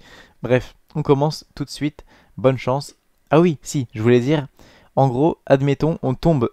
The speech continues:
par exemple contre un Batman, euh, dans une game. Est-ce que j'ai peur, oui ou non ? Est-ce qu'il va me foudroyer ? Et est-ce que, euh, n'importe quel random joue n'importe quel personnage et peut gagner ? Voilà, bref.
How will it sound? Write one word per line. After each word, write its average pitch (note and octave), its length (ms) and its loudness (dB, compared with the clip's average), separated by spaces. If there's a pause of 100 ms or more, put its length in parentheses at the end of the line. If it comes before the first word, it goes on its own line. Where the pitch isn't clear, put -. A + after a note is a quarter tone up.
par A2+ 160 2
exemple A#2 440 -2
contre - 200 -4
un G#2+ 120 0
Batman, B2 480 2 (560)
euh, G2 300 2 (100)
dans A2+ 160 2
une G#2+ 180 0
game. B2 400 2 (240)
Est-ce A#2+ 180 -6
que D#3 100 0
j'ai A#2 160 4
peur, C#3 280 4
oui B2 120 4
ou A#2+ 140 2
non ? B2+ 220 -2
Est-ce A2+ 160 -8
qu'il B2 100 0
va B2 60 4
me A#2+ 60 -4
foudroyer ? A2+ 560 0 (640)
Et C#3 300 4
est-ce - 140 -2
que, D#3 380 0
euh, G2+ 280 2 (680)
n'importe C3+ 420 0
quel C#3 220 2
random B2 640 0 (300)
joue G#2+ 280 -4
n'importe B2+ 320 0
quel B2 140 -2
personnage B2 560 -2
et A2+ 100 -6
peut B2 180 -2
gagner ? G#2+ 400 2 (680)
Voilà, G#2 240 4
bref. G#2 300 -2